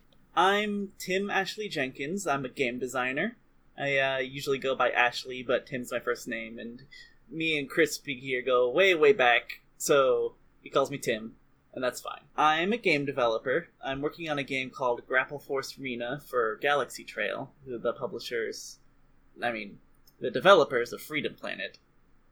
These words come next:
another indie game, who are publishing me,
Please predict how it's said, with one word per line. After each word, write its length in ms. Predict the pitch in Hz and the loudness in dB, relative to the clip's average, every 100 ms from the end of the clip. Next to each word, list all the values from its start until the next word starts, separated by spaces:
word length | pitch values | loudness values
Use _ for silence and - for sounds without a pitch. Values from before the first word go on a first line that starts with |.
| _ | _
another 440 | 123 139 131 120 110 | -6 -2 2 2 2
indie 420 | - 117 107 101 | -2 -8 -12 -8
game, 400 | 101 98 104 107 | -6 -6 -8 -8
who 60 | 123 | -4
are 100 | 104 | -2
publishing 540 | 175 180 123 117 110 | 0 0 -2 -6 -6
me, 360 | 160 135 120 | -4 -2 -4